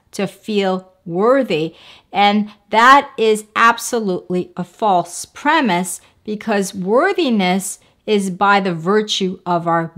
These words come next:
being and existence. As soon as we come in as a consciousness, this eternal soul that comes into this physical manifestation, we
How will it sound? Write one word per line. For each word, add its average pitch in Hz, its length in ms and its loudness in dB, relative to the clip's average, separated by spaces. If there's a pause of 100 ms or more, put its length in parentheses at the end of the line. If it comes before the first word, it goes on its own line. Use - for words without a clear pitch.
being 185 480 0
and 165 160 -4
existence. 156 880 -10 (480)
As 190 160 -6
soon 311 300 -4
as 294 300 -4 (260)
we 220 320 -4 (100)
come 262 340 -2
in 233 280 0 (120)
as 190 240 -4
a 185 60 -6
consciousness, 208 880 -8
this - 300 -8
eternal 190 560 -6
soul 190 520 -6 (220)
that 190 140 -12
comes 226 320 -2
into 214 260 -4
this 185 300 -8
physical 208 1000 -4
manifestation, 185 1120 -6 (360)
we 240 340 -4